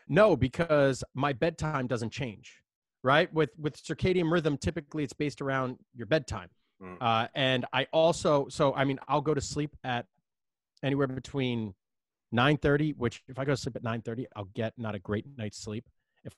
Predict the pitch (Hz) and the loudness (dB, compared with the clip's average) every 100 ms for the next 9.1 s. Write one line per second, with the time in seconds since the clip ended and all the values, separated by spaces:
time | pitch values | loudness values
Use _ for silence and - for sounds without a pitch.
0 | - 110 127 127 123 - 131 113 120 107 | -8 -8 -6 -8 -10 -6 -6 -4 -6 -4
1 | 107 98 98 101 107 98 - 107 101 92 | -4 -4 -6 -8 -8 -8 -10 -10 -10 -10
2 | 85 - 98 - - - 113 87 - - | -12 -14 -12 -8 -8 -6 -6 -8 -16 -20
3 | _ _ - 110 104 135 135 - 143 147 | _ _ -6 -2 0 0 -4 -6 0 2
4 | 143 147 151 - 127 113 - 170 151 120 | 4 4 2 0 -2 -2 -4 -4 -4 -6
5 | 147 123 - 123 123 135 135 110 95 98 | -8 -10 -8 -6 -4 -6 -8 -12 -12 -6
6 | 113 113 98 101 104 98 95 101 - _ | -6 -6 -10 -10 -10 -10 -10 -12 -12 _
7 | _ _ 98 92 139 127 127 160 143 135 | _ _ -16 -6 -4 -4 0 2 4 2
8 | 135 147 175 156 - 170 170 160 135 131 | 0 2 2 -2 0 0 0 -2 -2 -2
9 | 113 | -4